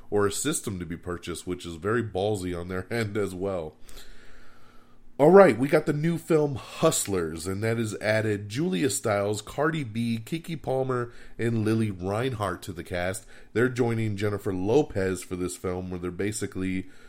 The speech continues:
strippers who are going on a revenge, uh, scheme. And, uh, it sounds pretty interesting, and this is a pretty damn good cast to put together for something like this. So, sure, why not?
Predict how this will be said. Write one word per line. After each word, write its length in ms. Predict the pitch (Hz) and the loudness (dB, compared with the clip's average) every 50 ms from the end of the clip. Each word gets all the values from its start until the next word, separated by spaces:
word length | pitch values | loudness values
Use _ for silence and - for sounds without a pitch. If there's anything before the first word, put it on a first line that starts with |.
| - - - - - - | -18 -18 -18 -14 -10 -8
strippers 800 | - - - - 156 170 175 - 127 104 101 98 101 98 98 - | -6 -6 -2 2 4 4 4 4 4 4 4 4 2 0 -2 -6
who 480 | - - 113 110 107 104 101 98 92 | -4 -2 0 2 2 2 0 0 -2
are 240 | - - 92 87 92 | -2 -4 -4 -2 -2
going 340 | 92 92 110 120 123 120 110 | -2 -2 -2 -2 -2 0 0
on 160 | 107 107 107 | -2 -2 -2
a 120 | 101 98 95 | -2 -2 -2
revenge, 880 | 90 95 98 98 92 90 98 107 123 147 147 127 107 92 - - - - - - - - - - | 0 0 0 -2 0 0 0 2 2 2 0 -2 -4 -4 -6 -6 -8 -10 -12 -12 -12 -14 -10 -6
uh, 260 | - 90 92 92 92 | -2 -2 0 0 0
scheme. 720 | 82 - - - - 104 104 107 98 90 87 85 82 80 - - | 0 0 -2 -2 -4 -6 -4 -4 -4 -4 -6 -8 -10 -10 -12 -12
And, 400 | - 95 95 92 95 95 92 90 | -10 -6 -4 -4 -4 -4 -2 -2
uh, 380 | 92 90 92 90 90 90 90 85 | 0 0 0 0 0 0 -2 -2
it 240 | 78 - 101 104 107 | -4 -4 -4 -2 0
sounds 480 | - - - - 156 247 339 370 349 330 | 0 0 2 0 0 0 0 -2 -2 -2
pretty 320 | - - 349 320 320 330 | 0 0 2 2 2 0
interesting, 560 | 330 320 277 - 226 - - 139 135 135 131 | -2 -4 -6 -6 -8 -4 -2 0 0 0 0
and 160 | 127 117 113 | -2 -4 -4
this 140 | 127 160 165 | -4 -4 -4
is 140 | 220 196 151 | -4 -2 -2
a 80 | 147 135 | -2 -2
pretty 360 | - - - 156 151 151 151 | -2 -2 -2 -2 0 0 -2
damn 360 | 127 120 131 131 131 131 123 | -2 0 0 0 -2 -2 -2
good 200 | 120 117 113 113 | -2 -2 -2 -2
cast 440 | - 139 135 127 123 113 - - - - - - - - - - | -2 -2 -2 0 -2 -2 -4 -6 -10 -14 -14 -14 -14 -12 -6 -2
to 80 | - 123 | -2 2
put 200 | 110 131 120 110 | 4 4 4 2
together 360 | 107 98 120 120 117 117 101 | 2 2 4 4 4 4 2
for 140 | - - 90 | 0 -2 -4
something 320 | - - 95 85 90 87 | -2 -4 -4 -4 -6 -6
like 220 | 90 87 85 - | -6 -8 -6 -4
this. 240 | - 92 90 85 - | -4 -4 -4 -4 -4
So, 440 | - - 92 90 87 90 90 85 - - - - - - - - - - - | -6 -4 -4 -2 0 -2 -2 -4 -6 -10 -20 -20 -20 -20 -20 -20 -20 -16 -12
sure, 640 | - - - - - - - - 95 98 113 127 | -10 -8 -6 -6 -6 -4 -2 0 2 2 4 4
why 220 | 127 139 147 170 | 4 4 4 2
not? 300 | 175 190 214 320 381 403 | 2 2 2 2 0 -2